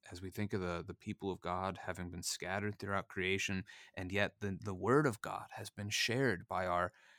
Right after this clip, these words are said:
well, our, our, our fathers before us, um, who have, have gone into different lands, who have preached the gospel, who have brought that good news of Christ to us all. And so we,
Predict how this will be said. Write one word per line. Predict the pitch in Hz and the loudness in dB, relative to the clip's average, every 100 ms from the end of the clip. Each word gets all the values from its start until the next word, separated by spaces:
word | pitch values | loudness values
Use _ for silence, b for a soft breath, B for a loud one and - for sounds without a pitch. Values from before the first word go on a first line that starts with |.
| B B _ _ _ - | B B _ _ _ -8
well, | 107 110 | -2 2
our, | 95 90 - | 2 0 0
our, | 101 92 - | 0 0 -4
our | 95 | -6
fathers | - 92 117 117 | 2 6 6 4
before | - 110 117 123 | -2 -2 2 2
us, | - - - - - - | 2 0 -2 -6 -18 -14
um, | 92 95 | -10 -6
who | 98 | -2
have, | 90 87 - - _ _ | 0 -2 -6 -18 _ _
have | 104 92 | -10 -2
gone | 95 104 113 | 4 6 6
into | 101 92 | 2 -2
different | 98 92 73 | -2 -4 -2
lands, | 95 104 123 117 | 0 4 4 2
who | |
have | 82 - | -2 -6
preached | - 113 - - | -2 0 -2 -6
the | |
gospel, | 90 95 107 - 107 107 B B | -2 2 2 2 -2 -2 B B
who | - | -8
have | - | -4
brought | - 113 110 | 0 0 2
that | 104 90 | -2 -2
good | 104 90 | -2 -2
news | 95 92 90 | -2 -2 -4
of | - | -14
Christ | - 87 87 - - _ _ _ _ _ _ _ _ | -6 -4 -2 -6 -10 _ _ _ _ _ _ _ _
to | - 107 | -2 0
us | 101 | 2
all. | 107 127 95 - | 4 4 2 -2
And | 104 104 | -2 0
so | - 104 | 0 -2
we, | 101 113 117 | -2 0 2